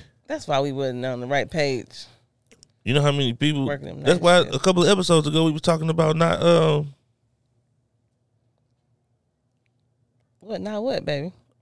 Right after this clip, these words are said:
Speaker 2: I'm trying to think. It's trying to come back. It's
Speaker 1: Not
Speaker 2: trans-, it's translating.
Speaker 1: Mm-hmm, not
Speaker 2: It's coming back.
Speaker 1: Not, not, not,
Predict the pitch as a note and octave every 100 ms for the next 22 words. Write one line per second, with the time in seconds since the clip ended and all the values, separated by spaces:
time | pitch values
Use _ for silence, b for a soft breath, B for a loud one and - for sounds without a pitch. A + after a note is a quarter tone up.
0 | _ E2+ F#2 F2 - F2+ D#2+ - G2 E2+
1 | - E2 E2 D2+ - A#2+ C#3+ A2+ F#2+ -
2 | G2 A#2+ G2 F2 D#2+ F2 D3 D3+ D3 C#3
3 | C#3+ D3+ - - - G2 G2+ F2 D#2 C#3+
4 | C#3+ E3 - _ _ _ E3 D3 C#3+ D3+
5 | - D3 D3+ D#3+